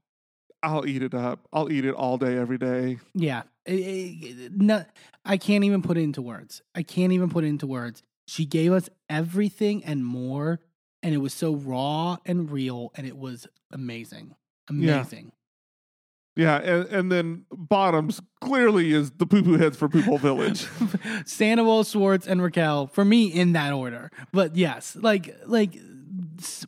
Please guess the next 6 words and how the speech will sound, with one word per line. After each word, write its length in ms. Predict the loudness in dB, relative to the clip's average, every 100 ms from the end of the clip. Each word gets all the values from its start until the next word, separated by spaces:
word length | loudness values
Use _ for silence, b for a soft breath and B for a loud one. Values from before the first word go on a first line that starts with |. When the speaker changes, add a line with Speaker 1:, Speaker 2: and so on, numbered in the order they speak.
| _
Speaker 2:
such 480 | -10 -2 0 0 0
poo-poo 300 | -2 -2 -4
heads. 460 | -6 -8 -6 -8 -8 -14
Speaker 1:
Such 480 | -10 -6 2 2 4
poo-poo 260 | 4 6 4
heads. 460 | 4 2 -2 -10